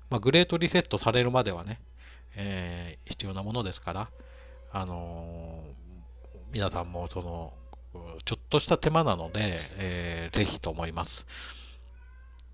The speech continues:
そうそうそうそうそう、宮崎たけしチャンネルでもやってたよ。うん。そうそうそう。だから三井さんとこでもやってもらうように依頼しました。あ、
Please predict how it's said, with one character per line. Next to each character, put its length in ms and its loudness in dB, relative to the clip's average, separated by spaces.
そ 140 8
う 20 8
そ 100 6
う 40 6
そ 100 8
う 20 6
そ 120 8
う 20 10
そ 160 4
う、 40 4
宮 200 8
崎 260 4
た 100 4
け 140 4
し 160 2
チ 100 4
ャ 60 10
ン 80 2
ネ 80 2
ル 100 -4
で 80 -6
も 80 -4
や 100 0
っ 20 -4
て 120 -2
た 120 -4
よ。 160 -4
う 40 -10
ん。 260 -10
そ 240 -8
う 0 -
そ 180 -12
う 60 -10
そ 140 -16
う。 60 -16
だ 80 4
か 0 -
ら 80 8
三 100 8
井 180 8
さ 140 8
ん 60 0
と 100 0
こ 80 2
で 60 0
も 80 -2
や 80 4
っ 20 -6
て 140 0
も 80 4
ら 100 8
う 60 6
よ 140 4
う 40 2
に 180 -2
依 40 4
頼 180 6
し 80 0
ま 100 4
し 60 0
た。 240 -4
あ、 140 4